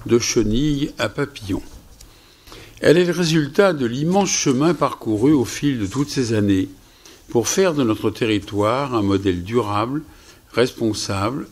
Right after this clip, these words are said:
solidaire, citoyen, qui rayonne par son extraordinaire attractivité.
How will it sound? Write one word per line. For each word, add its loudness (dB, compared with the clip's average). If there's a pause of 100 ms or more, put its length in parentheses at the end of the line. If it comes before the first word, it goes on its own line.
solidaire, -2
citoyen, 0 (560)
qui 0
rayonne 2
par -6
son -2
extraordinaire -2
attractivité. -6